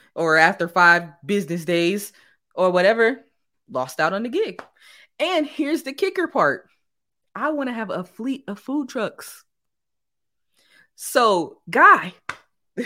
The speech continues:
I'm not gonna say his name yet till I can confirm that he's the truth, but I have a feeling just from the vibe and the pre-screen and how he was positioning and posturing, it's gonna be a good relationship, right?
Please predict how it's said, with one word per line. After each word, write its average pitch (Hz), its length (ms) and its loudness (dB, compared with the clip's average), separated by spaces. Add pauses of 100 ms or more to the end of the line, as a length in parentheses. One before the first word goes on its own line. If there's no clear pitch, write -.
(720)
I'm 220 120 2
not 240 120 8
gonna 240 100 4
say 247 200 8
his 226 100 6
name 269 260 2
yet 262 200 2
till 240 140 -4
I 233 100 4
can 214 140 -8
confirm 196 440 -2
that 190 140 -2
he's 214 200 -8
the 185 80 -18
truth, 277 340 -6
but 339 120 -4
I 330 40 0
have 427 240 -2
a 349 80 -10
feeling 294 340 -6
just 285 220 -12
from 285 180 -8
the 208 100 -8
vibe 294 360 -2 (360)
and 175 140 -6
the - 80 -8
pre-screen 285 640 -8
and 180 180 -6
how 202 200 -2
he 202 80 -6
was 196 100 -10
positioning 202 560 -10
and 180 80 -10
posturing, 196 520 -8 (720)
it's 151 120 -10
gonna 147 160 -6
be 143 100 -4
a 139 40 -4
good 139 200 -4
relationship, 131 540 -6
right? 131 300 -4